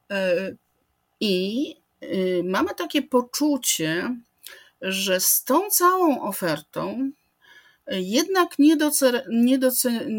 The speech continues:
nie docieramy do seniorów, którzy, y, nadal pozostają, szczególnie po pandemii, w domu i że, mm, ta grupa aktywnych seniorów, y, jest stosunkowo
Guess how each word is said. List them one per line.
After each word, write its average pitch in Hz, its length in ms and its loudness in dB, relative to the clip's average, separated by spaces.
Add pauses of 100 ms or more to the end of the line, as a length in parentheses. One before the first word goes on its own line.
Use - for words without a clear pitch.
nie 233 240 4
docieramy 226 580 -2
do 202 140 -6
seniorów, 190 800 -2 (120)
którzy, 202 880 -4 (520)
y, 196 200 -2
nadal 302 380 2
pozostają, 220 800 -2
szczególnie 269 600 0
po 185 160 -4
pandemii, 185 540 -2
w 180 80 -12
domu 180 640 -2 (440)
i 233 60 -4
że, 240 140 2
mm, 233 420 0
ta 220 140 -2
grupa 285 420 0
aktywnych 311 680 -2
seniorów, 185 840 -4 (420)
y, 226 260 -4
jest 262 540 0
stosunkowo 262 1300 0